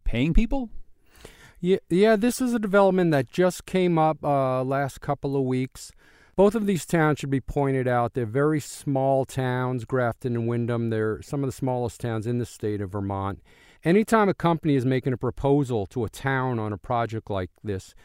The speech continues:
Speaker 2: there are often payments involved. And originally, the company said it would make annual payments to the town on top of the property taxes. Now,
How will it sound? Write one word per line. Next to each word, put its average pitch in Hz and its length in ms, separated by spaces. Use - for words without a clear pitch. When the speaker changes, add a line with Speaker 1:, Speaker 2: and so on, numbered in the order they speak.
Speaker 2:
there 127 100
are 127 80
often 147 460
payments 143 500
involved. 87 640
And 123 120
originally, 170 640
the 127 80
company 143 460
said 113 380
it 117 40
would 113 160
make 120 340
annual 139 400
payments 113 460
to - 100
the 104 120
town 101 360
on 98 140
top - 380
of 135 60
the 110 60
property 110 480
taxes. 92 560
Now, 117 300